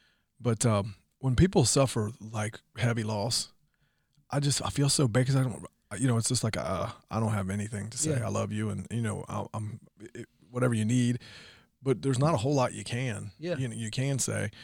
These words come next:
Speaker 2: Yeah.
Speaker 1: So I, the, the interesting thing about Job and, and the, the, the illustration you used of his wife coming in and, and kinda using Satan to, t-, you know, it's not her intent.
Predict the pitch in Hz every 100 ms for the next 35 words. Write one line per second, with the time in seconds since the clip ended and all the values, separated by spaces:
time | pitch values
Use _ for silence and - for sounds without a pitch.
0 | - 139 123 147 131 117 - _ - 135
1 | - - - - - 135 - 143 135 175
2 | 175 139 127 110 139 120 107 107 110 123
3 | 135 110 107 104 113 104 101 - - 110
4 | - 110 110 110 123 - - - 113 131
5 | 117 139 127 123 113 117 113 107 123 113
6 | 113 117 127 117 113 110 101 - 117 135
7 | 123 117 107 101 - 127 110 107 - -
8 | - - 113 113 - - - - _ _
9 | _ _ _ _ - 113 151 160 127 123
10 | - 139 147 -